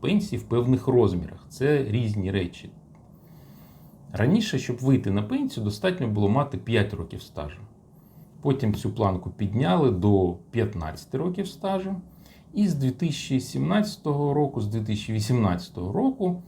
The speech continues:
планку підняли до двадцяти п'яти років стажу. І вона продовжує зростати. Сьогодні, щоб вийти на пенсію в шістдесят років, треба мати тридцять років стажу.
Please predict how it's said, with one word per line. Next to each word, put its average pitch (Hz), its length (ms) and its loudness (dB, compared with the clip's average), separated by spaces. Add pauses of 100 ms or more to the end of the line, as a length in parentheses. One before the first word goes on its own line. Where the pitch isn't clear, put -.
(360)
планку 151 320 2
підняли 123 460 2
до 113 140 4
двадцяти 107 520 0
п'яти 120 460 2
років 90 340 0
стажу. 80 420 -12
І 92 80 -6
вона 143 260 -2
продовжує 120 500 2
зростати. 107 640 -2 (400)
Сьогодні, 123 480 2
щоб - 220 -6
вийти 117 280 -2
на 98 120 -2
пенсію 214 480 0
в - 40 -10
шістдесят 107 520 -6
років, 202 340 -4
треба 117 320 2
мати 170 360 2
тридцять 131 460 0
років 110 280 -4
стажу. 85 360 -8